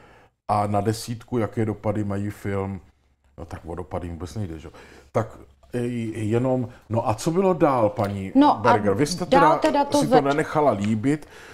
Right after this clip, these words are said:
Speaker 1: protože nechcete, předpokládám, ab-, aby vaši dcerku někdo ve škole indoktrinoval něčím, protože já si třeba pamatuju, že jsme museli povinně chodit na ruský filmy, jo? Tak ono je to teď podobný.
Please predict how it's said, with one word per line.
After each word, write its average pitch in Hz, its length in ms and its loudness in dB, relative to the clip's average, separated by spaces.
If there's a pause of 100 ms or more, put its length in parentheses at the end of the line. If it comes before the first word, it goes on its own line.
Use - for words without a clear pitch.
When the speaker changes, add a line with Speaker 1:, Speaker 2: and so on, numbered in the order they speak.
(120)
Speaker 1:
protože 127 440 0
nechcete, 107 800 -2
předpokládám, 120 760 0 (140)
ab-, 113 220 -2
aby 110 200 2
vaši 120 340 -4 (140)
dcerku 98 720 -2 (760)
někdo 107 880 0 (200)
ve 98 160 -4
škole 127 680 0 (480)
indoktrinoval 107 1080 0
něčím, 95 500 -6
protože 107 580 -2 (500)
já 107 260 -2
si 113 140 -8
třeba 110 240 -4
pamatuju, 104 400 -2
že 113 120 -2
jsme 110 140 -6
museli 107 340 -2
povinně 107 360 -4
chodit 104 320 -6
na 104 80 0
ruský 101 320 -6
filmy, 101 420 -4
jo? 78 220 -10
Tak 95 140 -8
ono 95 140 -6
je 92 60 -8
to 98 120 -10
teď 101 200 -10
podobný. 107 420 -4